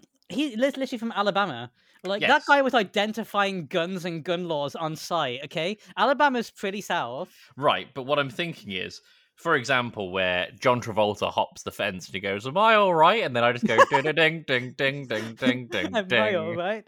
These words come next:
Speaker 1: Am I, oh, that'd be amazing.
Speaker 2: That, so look forward to that bit next <laughs> week.
Speaker 1: All right, Tim, vibe check. How you feeling, Tim?
Speaker 2: Oh, God, that's gonna be a guest episode. Don't tell them about the banjo. It'll be really funny.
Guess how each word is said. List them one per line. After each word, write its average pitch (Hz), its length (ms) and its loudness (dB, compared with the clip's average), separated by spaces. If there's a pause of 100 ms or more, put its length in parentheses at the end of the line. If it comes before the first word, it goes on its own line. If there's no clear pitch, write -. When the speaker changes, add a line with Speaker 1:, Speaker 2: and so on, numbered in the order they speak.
Speaker 1:
Am 185 240 -8
I, 190 160 -2
oh, 175 360 -2
that'd 165 280 -8
be 156 100 -8
amazing. 135 720 -14
Speaker 2:
That, 113 260 -4
so 120 360 2
look 143 240 -6
forward 160 260 -6
to 127 80 -10
that 110 320 4
bit 82 160 0
next - 380 -6
<laughs> - 0 -
week. - 340 -6 (140)
Speaker 1:
All - 60 0 (200)
right, 170 240 0
Tim, 160 300 -4 (120)
vibe 202 280 -2
check. 202 240 -10
How 190 100 -10
you 175 100 -6
feeling, 135 280 -14
Tim? 127 160 -14
Speaker 2:
Oh, 196 140 2
God, 147 260 4
that's 143 120 2
gonna 170 140 0
be 131 120 2
a 101 60 2
guest 123 360 2
episode. 95 420 0
Don't 147 240 4
tell 165 160 0
them 156 80 -4
about 123 220 4
the 110 80 -2
banjo. 101 400 2
It'll 85 120 -4
be 92 120 -6
really 92 400 -2
funny. 92 260 -4